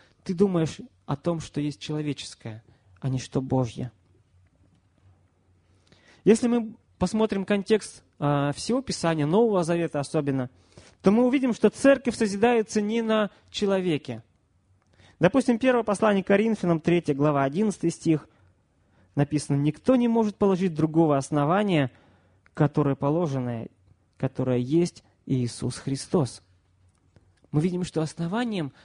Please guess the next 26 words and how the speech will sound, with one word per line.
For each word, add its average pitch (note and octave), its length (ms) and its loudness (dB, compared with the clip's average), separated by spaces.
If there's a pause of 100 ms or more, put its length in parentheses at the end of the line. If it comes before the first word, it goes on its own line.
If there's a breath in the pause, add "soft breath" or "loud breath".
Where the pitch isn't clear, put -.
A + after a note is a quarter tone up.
(340 soft breath)
истинной D3 380 -6
церкви A3 400 -6
является D3 440 -8
Иисус C#3 240 -10
Христос. - 640 -8 (640 soft breath)
Первое A#3+ 240 6
послание A3+ 380 2
Петра, A3+ 340 0
второй G3 460 2 (240)
<clears throat> A3 240 6
стих, - 360 -2
э, C#3 420 0
вторая F3+ 240 2
глава, E3+ 220 2
шестой A3 420 2
стих, - 240 -2
написано, D#3+ 500 2 (440 loud breath)
«Что - 240 4
Иисус C#4 260 2
Христос A#3 460 2
есть A#3 240 2
краеугольный G#3+ 880 4
камень, G#3 580 0 (840)
на E3 160 6
котором D3 440 2
верующие E3+ 720 2